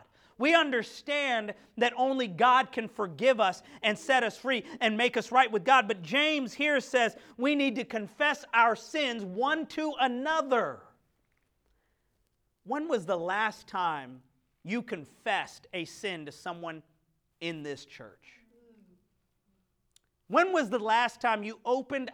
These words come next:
up to someone in this church about what you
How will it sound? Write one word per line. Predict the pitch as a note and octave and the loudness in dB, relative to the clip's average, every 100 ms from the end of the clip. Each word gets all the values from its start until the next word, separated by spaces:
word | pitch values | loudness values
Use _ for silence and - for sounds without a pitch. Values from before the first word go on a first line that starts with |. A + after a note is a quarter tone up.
| - | -4
up | A3 - | -4 -6
to | F#3+ | -14
someone | - - A#3 A3 F#3+ - | -6 -4 -2 -4 -8 -10
in | A#3+ A#3+ | -10 -6
this | A3 - | -8 -8
church | - - G#3+ D3 - - _ _ - | -14 -8 -6 -6 -12 -20 _ _ -4
about | F3+ G3+ G3 | 2 4 2
what | E3 G3 B3 - | -2 -4 -4 -6
you | G3 A3+ | -8 -6